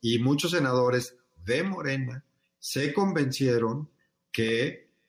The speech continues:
eh, eran, esto era pésimo para el gobierno civil, pésimo para el país, pésimo para todo, y ellos mismos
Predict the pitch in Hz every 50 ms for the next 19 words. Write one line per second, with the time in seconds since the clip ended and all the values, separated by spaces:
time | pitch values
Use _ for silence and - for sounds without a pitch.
0 | _ - 110 110 107 104 104 107 104 104 110 107 - - 131 127 131 143 139 135
1 | 131 123 127 - - - - 127 127 - - 156 147 139 143 - - 147 139 139
2 | - - 160 139 135 131 135 - 110 110 110 107 104 107 107 104 120 123 123 123
3 | 127 123 120 - 107 113 127 127 117 - - 139 143 143 139 - - 156 139 131
4 | 120 - 113 110 110 107 104 - 113 107 107 120 127 127 123 - - _ _ _
5 | - 143 143 156 151 - - 170 151 139 127 117 - 113 117 117 113 113 - 131
6 | 120 123 156 175 - - - _ _ - 135 147 170 180 196 208 214 220 240 233
7 | 226 214 190 196 190 196 214 208 208 214 196 180 185 220 247 247